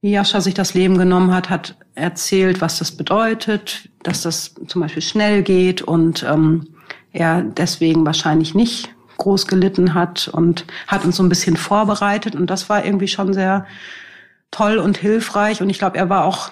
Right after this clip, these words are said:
er wirkte auch so ein bisschen so, oh Mann, sowas hat er da auch nicht alle Tage irgendwie, dass da so eine Horde kommt mit Rucksäcken und völlig verstört und ju-, also Junge,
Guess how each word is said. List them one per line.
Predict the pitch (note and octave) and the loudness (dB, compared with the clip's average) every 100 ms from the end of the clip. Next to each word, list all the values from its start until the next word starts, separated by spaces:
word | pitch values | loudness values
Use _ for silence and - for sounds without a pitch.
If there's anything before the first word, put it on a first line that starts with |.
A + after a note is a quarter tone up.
| - | -8
er | - F#3 | -4 -2
wirkte | G#3+ G#3+ | -2 -2
auch | F#3+ | -2
so | - | 2
ein | G3 | 2
bisschen | F#3 G3+ F#3+ | 0 0 0
so, | E3+ | 0
oh | |
Mann, | F3+ F3+ F3+ F3 - - - _ _ _ _ _ _ _ _ _ - - | 0 2 0 0 -8 -20 -20 _ _ _ _ _ _ _ _ _ -16 -10
sowas | F#3+ F3 E3+ - | -8 -6 -6 -4
hat | G3 | -2
er | F3+ | 0
da | F3+ F#3 | 2 2
auch | G3+ | 2
nicht | F#3 D#3 - | 0 0 2
alle | E3 E3+ | 2 0
Tage | - E3+ F3 E3+ | -2 0 0 0
irgendwie, | F3+ F3+ F3 F3+ | 2 2 2 0
dass | F#3 | 0
da | - F3 | 0 0
so | E3+ | 4
eine | F3 E3+ | 4 4
Horde | F3+ F#3 F#3 | 2 2 0
kommt | F3+ - - | 0 2 2
mit | - - - - - - - - | 0 -4 -8 -6 -6 -6 -8 -2
Rucksäcken | F#3+ - - F#3+ G#3+ G3 | -2 0 0 0 2 2
und | F#3+ F#3+ | 4 2
völlig | F3 F#3+ F3+ F3+ - | 2 2 4 2 -4
verstört | - - F#3 - - F#3+ G3 G3 D#3+ | -10 -4 -2 0 0 2 2 0 0
und | E3 | -2
ju-, | F3 - | -2 -4
also | - D#3+ | -4 0
Junge, | E3+ F3+ F#3+ F3+ F#3 | 2 4 4 4 2